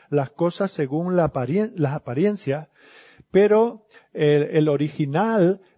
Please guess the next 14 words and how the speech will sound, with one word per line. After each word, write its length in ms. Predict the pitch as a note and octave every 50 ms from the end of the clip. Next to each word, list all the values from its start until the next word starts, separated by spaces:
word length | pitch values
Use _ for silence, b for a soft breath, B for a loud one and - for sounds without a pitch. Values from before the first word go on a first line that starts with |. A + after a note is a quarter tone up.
| b _
permite 680 | _ E3 D3+ C#3 D3 E3+ G3+ A3 G#3 _ - G#3+ G#3+ G#3
que 240 | - F#3 F3 F3 - -
esto 280 | F3 E3 _ - F#3+
se 140 | E3+ - E3+
pueda 500 | - - E3 E3 F3+ F3 F#3 F#3+ - _
traducir 920 | _ - E3+ D#3+ D3+ C#3+ C3+ - - - - E3+ E3+ F3 F3+ F#3 G#3 - _ - - _
como 640 | _ - E3 D#3 D3+ D3 C#3+ D3 D3 D3 D3+ - _
un 480 | _ G#3 D3+ D3 D#3 D#3+ E3 E3 E3 _ _
imperativo. 960 | _ E3 D#3 D#3 - - D#3+ C#3+ C#3+ C3+ - - E3+ E3 D#3+ C#3+ C3 A2 G#2+ _ _ _ _ _ _ _ _ _ _ _ _ _ _ _ b b b b b b b
Mirad 840 | - D3 C3+ C#3 C#3+ D3 C#3+ B2+ C3 D3+ G3 A3+ B3+ B3+ A3+ B3+ - _
las 260 | - F#3+ G3 G3 F#3+
cosas 540 | _ - F3+ D#3+ E3 - - F#3+ F#3+ - - _ _
como 300 | - G3 F#3+ F3+ F3 F3+
son. 500 | F3 - - F3 D#3 D3 C3 A#2+ A2 A2+